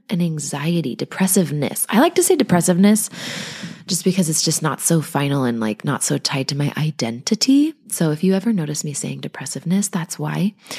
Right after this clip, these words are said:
It just feels a little bit more transient, like I'm in depressiveness, but then I'm not depressive, you know? Anyway,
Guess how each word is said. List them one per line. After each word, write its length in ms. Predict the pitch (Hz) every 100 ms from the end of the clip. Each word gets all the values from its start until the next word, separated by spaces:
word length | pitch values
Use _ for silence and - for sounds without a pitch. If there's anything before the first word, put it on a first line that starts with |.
| - - -
It 60 |
just 220 | - -
feels 200 | 220 202
a 40 | 180
little 160 | 170
bit 120 | 165 -
more 140 | 160
transient, 720 | - - 139 143 175 180 185
like 220 | 156 156 -
I'm 160 | 143 -
in 160 | 214
depressiveness, 720 | 226 - 190 185 185 180 175
but 140 | - 160
then 120 | 151
I'm 220 | 143 139
not 200 | 135 -
depressive, 580 | - - - - - -
you 120 | 160 147
know? 160 | 160 - - - - - - - - - -
Anyway, 380 | 226 160 127